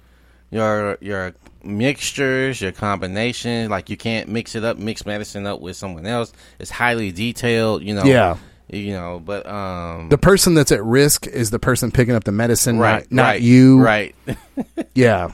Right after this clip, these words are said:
Speaker 2: I mean, the worst that could happen with you is you get fired.
Speaker 1: Well, you'll lose your, yeah.
Speaker 2: I mean, if you're working on a skyscraper,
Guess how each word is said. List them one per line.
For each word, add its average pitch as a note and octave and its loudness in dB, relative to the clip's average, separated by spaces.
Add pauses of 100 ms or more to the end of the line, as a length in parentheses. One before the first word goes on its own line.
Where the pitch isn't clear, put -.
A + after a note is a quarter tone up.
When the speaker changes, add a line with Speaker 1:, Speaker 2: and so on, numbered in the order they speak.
(120)
Speaker 2:
I A#2+ -8
mean, C3 -2
the B2 2
worst C3 4
that C#3+ 2
could B2+ 2
happen A#2 2
with G#2 -4
you B2 4
is G2 0
you G2+ -4
get G2 -8
fired. G#2+ 2 (260)
Speaker 1:
Well, F2 -10
you'll F#2 -6
lose F#2+ -8
your, E2+ -10
yeah. F2 -14 (340)
Speaker 2:
I C3+ 2
mean, C#3+ 4
if C3 0
you're F#3+ 8
working F3 6
on C3 6
a G2 2
skyscraper, A#2 2